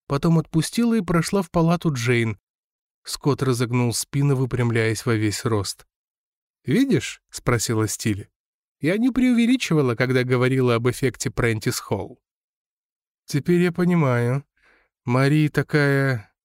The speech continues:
Он поискал слово, которым мог бы точнее ее охарактеризовать.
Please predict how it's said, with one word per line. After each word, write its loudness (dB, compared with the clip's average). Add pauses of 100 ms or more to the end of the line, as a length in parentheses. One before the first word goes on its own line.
(340)
Он 0
поискал -2
слово, 0
которым -2
мог -2
бы -2
точнее -2
ее 0
охарактеризовать. -2